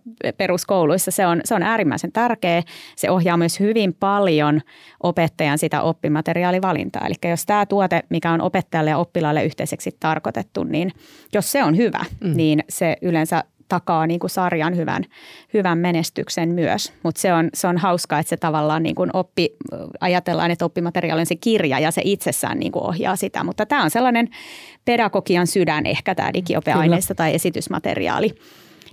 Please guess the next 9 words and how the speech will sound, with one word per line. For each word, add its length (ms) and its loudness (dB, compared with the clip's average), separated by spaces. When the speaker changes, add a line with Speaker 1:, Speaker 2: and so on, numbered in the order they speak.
Speaker 1:
joka, 340 0
joka 220 2
on 100 2
äärimmäisen 680 0
tärkeä. 420 -8
Ja 60 -2
se, 280 0
se 140 0
ei, 140 4